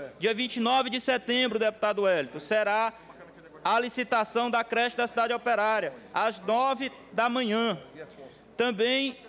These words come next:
no dia trinta de setembro, a creche Vila Romário, Santa Helena, Arraial e Caracureira. No dia primeiro de outubro, Bequimão, Coab e Chácara Brasil já estão com o edital publicado e as demais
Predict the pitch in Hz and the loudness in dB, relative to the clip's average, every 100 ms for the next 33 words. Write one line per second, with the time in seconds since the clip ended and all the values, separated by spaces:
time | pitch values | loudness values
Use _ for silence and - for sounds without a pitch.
0 | - - - - 190 226 180 240 247 233 | -20 -20 -18 -6 0 0 0 0 2 2
1 | - - - 233 262 262 240 233 240 233 | 2 -4 -6 -2 -2 0 -2 0 -2 0
2 | 247 226 175 - 233 240 233 208 240 233 | 0 0 0 0 2 0 0 -2 0 2
3 | 233 214 220 233 226 - 254 254 226 214 | 2 2 0 0 -4 -2 -2 2 2 2
4 | 233 233 233 233 - - 226 226 214 214 | 0 0 -2 -4 -6 -2 0 0 2 2
5 | 226 226 123 113 - - 202 208 233 233 | 2 0 -6 -20 -20 -10 -4 0 0 0
6 | 233 247 196 - - - 226 220 208 180 | -2 -4 -6 -10 -10 -2 2 4 2 2
7 | - - - - - 196 196 247 - 240 | -4 -10 -20 -20 -6 -4 0 0 0 -2
8 | 226 277 277 214 254 254 254 262 240 160 | 4 4 4 2 0 0 2 2 2 2
9 | 127 - - 156 240 247 226 196 247 262 | -2 -6 -8 -2 0 0 -2 0 2 0
10 | 240 220 - - 247 226 233 214 240 226 | -2 -6 -6 0 2 4 2 -2 -8 -10
11 | 214 202 233 233 226 226 226 208 170 208 | -8 -2 -2 0 -2 -2 0 -2 -2 0
12 | 202 139 - - - 175 226 247 - 262 | 0 -2 -10 -20 -6 0 0 -2 -2 -2
13 | 254 247 233 240 233 226 254 233 - 220 | 0 -2 -2 0 -2 -2 -4 -4 0 0
14 | 226 214 226 247 240 220 226 220 240 240 | 0 -2 -2 -2 -2 -4 -2 0 -2 -6